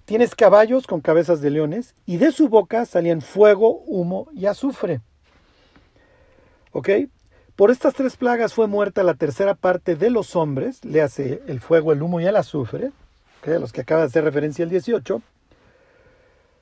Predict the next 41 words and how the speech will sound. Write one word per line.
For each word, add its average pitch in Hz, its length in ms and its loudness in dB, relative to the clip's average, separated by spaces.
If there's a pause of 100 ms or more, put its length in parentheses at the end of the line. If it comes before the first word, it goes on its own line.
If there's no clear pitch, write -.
(600)
"Por 220 160 6
el 233 80 4
fuego, 247 340 8
el 226 100 2
humo 214 260 -2
y 214 60 0
el 190 60 4
azufre 175 300 0
que 175 120 -6
salían 175 280 0
de 170 60 -8
su 190 140 -8
boca, 185 360 0 (560)
pues 196 220 0
el 190 120 2
poder 262 340 4
de 294 100 4
los 233 240 0
caballos 185 500 0
estaba 220 300 0
en 254 80 -2
su 185 160 -8
boca, 160 440 0
¿y 151 120 -10
dónde 214 220 -2
más? 277 300 0
Y 180 160 -8
en 175 80 -4
sus - 280 -16
colas, 240 580 0 (560)
porque 208 320 4
sus - 320 -10
colas, 240 540 2
semejantes 196 680 -2
a 240 80 -4
serpientes, 170 680 -6
tenían 233 500 0
cabezas 175 640 -4 (140)
y 151 60 -12
con 143 220 -6
ellas 160 400 -6